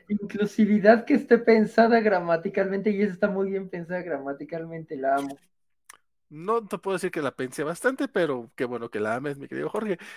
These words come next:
Speaker 2: Este, se nos acaba mayo, la próxima semana, este, tienen covacharla de, de Obi-Wan Kenobi, eh, la próxima semana,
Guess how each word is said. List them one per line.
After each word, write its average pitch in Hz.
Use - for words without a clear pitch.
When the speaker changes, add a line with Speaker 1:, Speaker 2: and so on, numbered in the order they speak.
Speaker 2:
Este, 151
se -
nos 156
acaba 208
mayo, 233
la 147
próxima 160
semana, 156
este, 127
tienen 147
covacharla 170
de, 135
de 135
Obi-Wan 143
Kenobi, 190
eh, 131
la 123
próxima 156
semana, 147